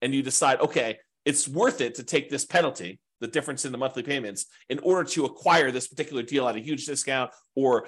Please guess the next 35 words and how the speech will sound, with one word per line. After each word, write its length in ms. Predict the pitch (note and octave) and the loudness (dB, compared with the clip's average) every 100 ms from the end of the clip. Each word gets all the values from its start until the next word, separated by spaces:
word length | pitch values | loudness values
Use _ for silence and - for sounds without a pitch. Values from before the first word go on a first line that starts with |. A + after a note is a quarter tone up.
| - | -4
it's 160 | B2 C#3+ | 0 2
a 40 | |
really 480 | C3 A#2+ E3+ F#3 F3 | 0 0 0 4 4
good 240 | C3+ D#3 | 4 0
property 400 | D#3 D3+ C#3+ C#3+ | 2 2 2 0
in 60 | C3+ | -2
a 60 | A#2 | -2
really 280 | B2 D3+ | 0 0
good 180 | C#3+ C3+ | 0 0
location 440 | C3+ B2 C3+ - B2 | -2 -2 -4 -4 -6
that's 160 | A2+ | -8
gonna 160 | - A#2+ | -6 -4
have 160 | G#2+ | -4
really 300 | A#2 D3 D3 | -4 -4 -4
good 200 | B2+ C3+ | -4 -4
long-term 600 | A#2+ B2+ C3 C3 C3 B2 B2 - | -2 -2 -2 -4 -4 -4 -6 -12
appreciation 720 | A2 - D3+ C#3+ C#3 - B2 | -10 -2 -2 0 -2 -4 -6
and 180 | A#2 A2 - _ - | -8 -8 -12 _ 0
cash 220 | E3 - | 2 2
flow 120 | C#3 | -2
improving 360 | B2 D3 B2 B2 | -4 -4 -4 -4
economics. 600 | A2+ B2 A#2 A#2 A2+ - _ - | -4 -4 -6 -6 -6 -8 _ -2
Like, 200 | A2+ - | -2 -2
you 80 | D3 | -4
could 160 | D#3 | 0
think 160 | A#3 A3+ | 0 2
about 260 | E3 C3 | 2 2
those 280 | - E3+ F3 | 4 4 4
things 280 | C3 B2 A#2 | 2 -2 -6
if 140 | - C#3+ | -8 -6
you're 100 | C3 | -4
willing 340 | C#3 F#3 E3+ | 0 2 0
to 100 | D3 | -2
take 260 | - C#3 - | -4 -4 0
this 240 | B2+ - | 0 0